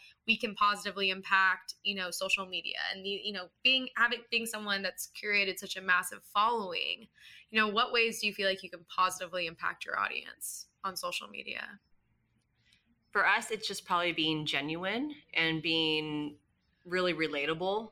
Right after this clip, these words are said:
Speaker 2: That's kind of our positive impact. And we just want to celebrate everyone
Speaker 1: Yeah.
Speaker 2: and being inclusive. I think that's a great way to start on your platform is just to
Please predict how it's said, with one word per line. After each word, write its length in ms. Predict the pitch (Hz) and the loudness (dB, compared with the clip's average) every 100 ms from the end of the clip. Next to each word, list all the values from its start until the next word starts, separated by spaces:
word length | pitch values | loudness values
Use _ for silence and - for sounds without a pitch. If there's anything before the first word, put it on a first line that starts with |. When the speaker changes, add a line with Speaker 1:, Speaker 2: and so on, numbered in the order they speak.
| - | 0
Speaker 2:
That's 300 | 175 170 - | 2 2 -4
kind 180 | - 185 | -6 -2
of 80 | 160 | 2
our 180 | 160 151 | 4 4
positive 480 | - 156 156 151 - | 2 2 2 -8 -4
impact. 520 | 151 156 165 160 165 | -4 0 4 4 2
And 160 | - 151 | -6 -2
we 120 | 165 | 0
just 200 | 165 160 | 0 -2
want 160 | 156 151 | -2 -2
to 80 | - | 2
celebrate 480 | 147 147 147 143 - | 4 4 4 2 2
everyone 580 | 147 170 175 190 202 240 - - | 0 0 2 0 0 -4 -8 -8
Speaker 1:
Yeah. 320 | 247 226 214 | -2 0 2
Speaker 2:
and 100 | 160 | 2
being 180 | 160 160 | 2 2
inclusive. 840 | 156 - 220 226 233 208 208 202 - | 0 0 0 0 0 2 0 -2 -6
I 80 | 175 | -8
think 200 | 175 180 | -4 0
that's 200 | 175 - | 0 -2
a 40 | |
great 260 | - 156 151 165 | 0 2 2 2
way 140 | 156 | 2
to 100 | 151 | 0
start 500 | - - 143 147 147 - | -6 -2 2 2 0 -2
on 120 | 160 | -2
your 120 | 151 | -2
platform 560 | - 170 - - 175 175 | -2 -2 -2 -2 -4 -2
is 140 | 165 | -6
just 300 | - 165 - - | -6 -8 -10 -4
to 360 | 165 160 156 | -2 -2 -6